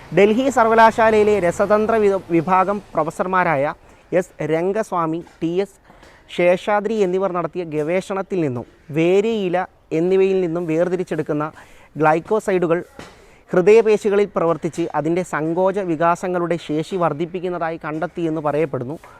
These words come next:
പക്ഷേ അതിൽ സ്ഥിരീകരണം ഇപ്പോഴും വന്നിട്ടില്ല. കൂടാതെ വേരിലെ തൊലിക്ക് ശ്വാസകോശത്തിൻ്റെ സങ്കോച വികാസ ശേഷി വർദ്ധിപ്പിക്കാനുള്ള, അതായത് ശ്വാസോച്ഛ്വാസ ശേഷി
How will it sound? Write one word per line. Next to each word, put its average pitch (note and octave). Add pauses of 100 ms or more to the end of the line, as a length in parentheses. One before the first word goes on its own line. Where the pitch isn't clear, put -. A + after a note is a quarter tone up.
(160)
പക്ഷേ F3 (340)
അതിൽ E3
സ്ഥിരീകരണം G3+
ഇപ്പോഴും E3+ (100)
വന്നിട്ടില്ല. C#3+ (120)
കൂടാതെ D3+ (380)
വേരിലെ F#3+
തൊലിക്ക് F3+
ശ്വാസകോശത്തിൻ്റെ F#3 (580)
സങ്കോച F#3
വികാസ G3
ശേഷി F#3
വർദ്ധിപ്പിക്കാനുള്ള, E3+ (220)
അതായത് E3 (160)
ശ്വാസോച്ഛ്വാസ F#3 (160)
ശേഷി F3+